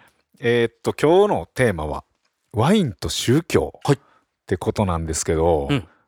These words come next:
Speaker 1: 前も仏教とね、つながりとか、
Speaker 2: そうですね。
Speaker 1: キリスト教とのつながりとか、
Speaker 2: うんうんうんうん。
Speaker 1: 話してましたけど。
Speaker 2: あ、前回はね、あの、古代時代のワインを、
Speaker 1: うん。うーん。
Speaker 2: お、この前の、前の前の回かな？三回目ぐらいの前かな？
Speaker 1: うんうんうん。
Speaker 2: になるかな？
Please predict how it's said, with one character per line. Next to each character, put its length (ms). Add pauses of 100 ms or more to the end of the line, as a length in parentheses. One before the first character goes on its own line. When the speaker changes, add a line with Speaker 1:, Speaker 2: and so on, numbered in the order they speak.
Speaker 1:
前 300
も 140
仏 280
教 280
と 120
ね、 360
つ 140
な 140
が 100
り 120
と 120
か、 160
Speaker 2:
そ 600
う 20
で 100
す 140
ね。 320
Speaker 1:
キ 60
リ 60
ス 80
ト 120
教 180
と 120
の 100
つ 120
な 120
が 80
り 80
と 80
か、 240
Speaker 2:
う 60
ん 40
う 40
ん 60
う 140
ん 40
う 20
ん。 40
Speaker 1:
話 340
し 80
て 100
ま 120
し 80
た 100
け 60
ど。 200 (240)
Speaker 2:
あ、 80 (180)
前 120
回 120
は 60
ね、 100
あ 80
の、 80
古 160
代 180
時 100
代 120
の 100
ワ 120
イ 60
ン 20
を、 20 (300)
Speaker 1:
う 40
ん。 20
う 20
ー 520 (200)
ん。 20
Speaker 2:
お、 460
こ 100
の 140
前 340 (140)
の、 240
前 460
の 140
前 180
の 60
回 140
か 80
な？ 120
三 200
回 140
目 80
ぐ 80
ら 60
い 40
の 80
前 120
か 80
な？ 60
Speaker 1:
う 20
ん 40
う 40
ん 20
う 300
ん。 20
Speaker 2:
に 60
な 80
る 60
か 80
な？ 120